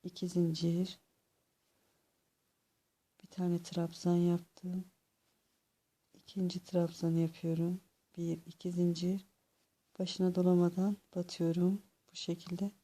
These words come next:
Bir, iki zincir. Bir defa dolayıp iki defa da çektim. İki tane trabzan yapıyorum. İki zincir. Başına dolamadan battım. Bu şekilde çiçek oluştu.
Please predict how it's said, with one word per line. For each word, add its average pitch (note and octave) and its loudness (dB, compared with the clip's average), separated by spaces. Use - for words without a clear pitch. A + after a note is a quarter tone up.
Bir, F3+ 0
iki F3 -10
zincir. F3 -4
Bir F3+ -6
defa F3 0
dolayıp E3+ 0
iki - -18
defa F3 -6
da E3 -6
çektim. F3 -4
İki - -10
tane F3 0
trabzan F3 -4
yapıyorum. E3+ 0
İki - -16
zincir. F3 0
Başına F3+ -2
dolamadan F3 2
battım. F3+ -4
Bu F#3+ -6
şekilde F3+ -6
çiçek - -6
oluştu. E3+ -8